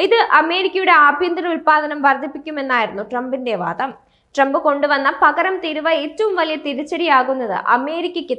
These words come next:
തന്നെയാണ്. വിലക്കയറ്റ മാന്ദ്യ ഭീഷണിയിലാണ് അമേരിക്ക ഇപ്പോൾ. അമേരിക്കയിലെ അനധികൃത കുടിയേറ്റക്കാരെ കൈവിലങ്ങും കാൽ ചങ്ങലയുമായി നാടുകടത്തിയ ട്രംപിന് കൈയടിച്ച അമേരിക്കൻ ജനത ഇപ്പോൾ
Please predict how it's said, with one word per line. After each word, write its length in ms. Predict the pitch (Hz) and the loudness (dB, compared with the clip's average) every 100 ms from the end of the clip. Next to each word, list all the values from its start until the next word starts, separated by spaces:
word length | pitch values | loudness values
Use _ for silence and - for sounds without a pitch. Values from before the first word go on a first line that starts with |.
| 196 | -4
തന്നെയാണ്. 480 | 202 190 151 190 269 - _ _ - 277 | -6 -8 -6 -4 -4 -8 _ _ -8 0
വിലക്കയറ്റ 480 | 381 440 480 466 440 370 | 2 4 2 0 0 2
മാന്ദ്യ 280 | 339 330 339 269 | 2 0 -2 -4
ഭീഷണിയിലാണ് 680 | 294 - 349 339 277 220 196 | -4 -4 -6 0 0 2 -2
അമേരിക്ക 360 | 220 233 240 233 185 | -4 -4 -6 -6 -10
ഇപ്പോൾ. 220 | 180 254 240 - _ _ _ _ 240 | -4 -4 -4 -10 _ _ _ _ -2
അമേരിക്കയിലെ 540 | 262 262 247 285 269 339 294 | 2 2 2 -4 -2 2 2
അനധികൃത 480 | 269 254 269 294 302 | 0 -4 -6 -4 -4
കുടിയേറ്റക്കാരെ 720 | 302 269 302 302 330 330 294 285 285 | -4 -6 -6 -6 0 2 4 2 2
കൈവിലങ്ങും 580 | 277 311 330 330 294 311 - | 4 4 0 -4 -4 -6 2
കാൽ 200 | 311 311 370 | 4 4 2
ചങ്ങലയുമായി 580 | 392 339 320 311 294 285 277 | -4 -2 -4 -2 -4 -4 0
നാടുകടത്തിയ 640 | 269 277 330 302 277 285 269 269 | 2 2 0 0 -2 0 -2 0
ട്രംപിന് 380 | 240 240 208 294 - - _ - | 0 0 -6 -6 -8 -20 _ 2
കൈയടിച്ച 520 | 330 392 427 415 403 330 | 4 4 2 0 4 4
അമേരിക്കൻ 480 | 302 320 339 349 349 311 | 4 0 -6 -4 -6 -2
ജനത 300 | 277 269 277 311 | -2 -2 -2 -4
ഇപ്പോൾ 200 | - 214 | -2 -4